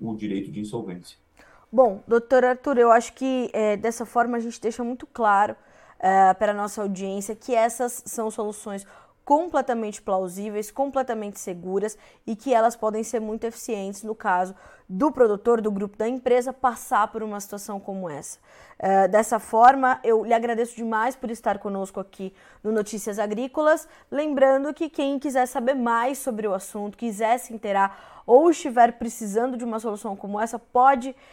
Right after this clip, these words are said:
Speaker 2: é, aí faço mais essa pergunta, pode procurar o, o escritório da M S C Advogados pra entender um pouco mais também se essa é uma solução pro seu problema?
Speaker 1: Sem dúvida, Carla, pra nós é um, é um,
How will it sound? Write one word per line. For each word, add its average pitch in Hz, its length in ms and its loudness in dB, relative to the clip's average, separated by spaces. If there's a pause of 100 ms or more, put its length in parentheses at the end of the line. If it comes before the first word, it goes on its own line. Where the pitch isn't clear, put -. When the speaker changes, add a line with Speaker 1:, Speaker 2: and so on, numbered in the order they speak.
(160)
Speaker 2:
é, 208 420 4
aí 196 240 2
faço 208 340 0
mais 208 200 -2
essa 208 160 -6
pergunta, 208 480 -4 (340)
pode 269 300 6
procurar 233 720 4
o, 226 600 2
o 214 40 2
escritório 208 560 0
da 202 100 -2
M 208 200 -4
S 202 160 -6
C 220 140 -4
Advogados 202 460 -2
pra 220 200 -2
entender 214 400 -2
um 226 80 2
pouco 220 240 -8
mais 202 260 -2
também 196 340 -4 (240)
se - 200 2
essa 220 340 4
é 247 140 10
uma 240 180 2
solução 208 400 -8
pro 202 100 -14
seu 196 140 -14
problema? 208 500 -6 (1800)
Speaker 1:
Sem 160 320 -2
dúvida, 131 380 -2
Carla, 113 380 -2
pra 98 160 -6
nós 107 420 -2
é 101 80 -6
um, 98 260 -8
é 101 60 -14
um, 98 420 -12